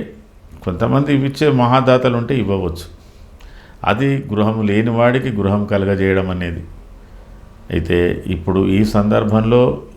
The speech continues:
ఈ మీన సంక్రమణానికి సహజంగా అన్ని సంక్రమణాలకు ఇచ్చేటువంటి దానాలు మాత్రం చేయగలగాలి.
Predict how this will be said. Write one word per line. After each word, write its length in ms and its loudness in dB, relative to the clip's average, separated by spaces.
ఈ 160 -2
మీన 280 0
సంక్రమణానికి 1080 -2
సహజంగా 680 2
అన్ని 340 0
సంక్రమణాలకు 680 2
ఇచ్చేటువంటి 480 -2
దానాలు 560 2
మాత్రం 420 -2
చేయగలగాలి. 640 -2